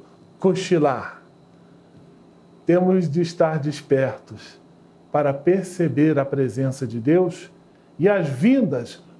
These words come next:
muitas delas surpreendentes, do Senhor ao nosso encontro. Devemos evitar ao máximo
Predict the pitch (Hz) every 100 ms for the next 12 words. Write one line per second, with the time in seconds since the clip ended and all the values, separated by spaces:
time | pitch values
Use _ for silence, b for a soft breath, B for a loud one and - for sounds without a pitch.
0 | - 151 233 262 - 170 120 151 165 151
1 | - 151 - 160 139 123 156 165 151 110
2 | 123 247 233 - 208 147 131 175 240 -
3 | B B B B 156 139 135 135 165 160
4 | 113 107 98 - - - - _ _ -
5 | _ _ _ _ _ 151 170 233 226 202
6 | 180 165 - 180 202 226 170 147 135 170
7 | 240 233 - 247 247 -